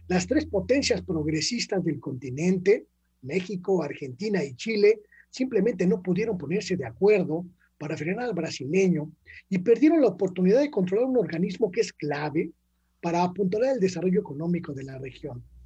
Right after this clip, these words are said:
El presidente López Obrador dijo ayer, "No se logró acuerdo entre nosotros", en una conferencia en la que estaba también su homólogo chileno, Gabriel Boric, y aceptó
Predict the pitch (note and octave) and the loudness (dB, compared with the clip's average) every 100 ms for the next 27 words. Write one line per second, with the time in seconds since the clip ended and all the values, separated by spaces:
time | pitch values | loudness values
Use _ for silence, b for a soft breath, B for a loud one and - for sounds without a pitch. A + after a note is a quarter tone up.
0 | b b b b b D3+ - F3+ G3+ C4+ | b b b b b -10 -4 -2 -2 0
1 | A#3 A3+ - G#3+ D#3 C#3+ D3 F#3+ F3+ - | 4 4 2 -2 -2 -6 -2 -2 -2 -4
2 | C#3 C3 F#3 G#3+ - b b - D4+ G3+ | -6 0 2 2 -4 b b -10 -4 -2
3 | D3+ D#3+ G3 F3+ - F#3 F#3+ E3+ D#3 D3 | -2 0 0 -2 0 0 2 0 -4 -6
4 | C3+ C3 - D#3+ D#3+ - - _ _ B | -10 -12 -6 -6 -6 -12 -14 _ _ B
5 | B C#3 G#3 - D#3+ - D3 F#3 G3 G3 | B -4 -4 -4 -10 -8 -2 0 0 -2
6 | D3+ C#3+ C#3 B2+ F3+ G3 F#3 B2+ E3+ F#3 | -2 -6 -10 -8 -6 -6 -6 -6 -4 -4
7 | D3 B2+ E3+ G3+ D#3+ D3+ - C3+ F#3 F#3 | -8 -6 0 0 0 -2 -8 -4 0 2
8 | F#3+ F#3 b b b C#3 C#3 F3+ D#3+ E3+ | 0 -4 b b b -10 0 2 2 2
9 | F3 D#3 - _ _ B B F#3+ F#3 F3+ | 0 -2 -10 _ _ B B -2 0 0
10 | F#3 - C4 F#4 - | -2 -2 0 0 -2